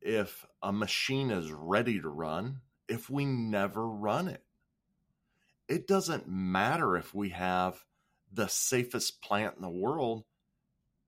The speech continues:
if we never run it. We have to gain this alignment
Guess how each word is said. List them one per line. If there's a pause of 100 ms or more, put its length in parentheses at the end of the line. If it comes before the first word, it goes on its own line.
(120)
if
we
never
run
it. (1900)
We
have
to (1400)
gain
this
alignment